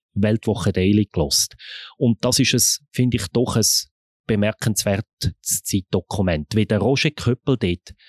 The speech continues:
einseitig die Ukraine als dysfunktionalen Staat bezeichnet.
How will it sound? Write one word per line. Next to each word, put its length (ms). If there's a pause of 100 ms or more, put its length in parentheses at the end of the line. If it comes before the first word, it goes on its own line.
(600)
einseitig 760 (260)
die 60
Ukraine 800
als 280
dysfunktionalen 840
Staat 420
bezeichnet. 720